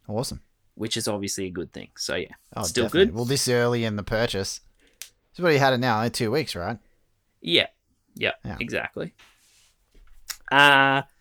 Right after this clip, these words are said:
Speaker 2: so then I have still also been playing Mario plus Rabbids Kingdom Battle on the Switch.
Speaker 1: Oh, yeah. Getting better at it?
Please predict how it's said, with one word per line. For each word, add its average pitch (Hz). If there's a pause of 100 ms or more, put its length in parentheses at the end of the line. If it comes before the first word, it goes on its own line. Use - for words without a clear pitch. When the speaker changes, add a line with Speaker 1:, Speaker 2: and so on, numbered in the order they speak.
(220)
Speaker 2:
so 156
then 160 (540)
I 113
have 143
still 147
also 127 (120)
been 123
playing 120 (100)
Mario 117
plus -
Rabbids 104
Kingdom 90
Battle 80 (200)
on 82
the 80
Switch. -
Speaker 1:
Oh, 165
yeah. 139 (180)
Getting 127
better 123
at 147
it? 196